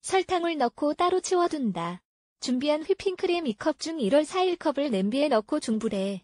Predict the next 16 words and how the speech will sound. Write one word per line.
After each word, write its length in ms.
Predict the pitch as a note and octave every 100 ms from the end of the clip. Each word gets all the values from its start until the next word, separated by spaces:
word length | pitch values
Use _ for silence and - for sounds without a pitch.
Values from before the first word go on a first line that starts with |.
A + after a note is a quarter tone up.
| _
서 240 | - F4
녹인다. 680 | E4 C4+ C4 B3 F3+ E3+ E3 _ _ _ _ -
휘핑크림에 640 | F4+ F#4+ - F4+ D#4+ D#4+
다른 260 | B3 G#3+ D4
일월 240 | A#3+ D4+
사 180 | D#4 E4
일 120 | F4+
컵을 400 | - C#4+ C#4 D4+
코티지 480 | - E4+ E4+ D#4 E4
치즈가 480 | - E4+ D#4+ D4 D4
담긴 380 | C4+ G#3 C#4
사발에 420 | D4 D#4 D4+ C#4 C#4
넣고 320 | F#3+ - D4+
완전히 440 | A#3+ F#3 C#4 D4
섞이도록 1080 | D4+ C#4 - - F3+ F3+ - - A#3 C4 D4
저어준다. 840 | - G3+ B3 B3+ G#3 F#3 F3+ F3+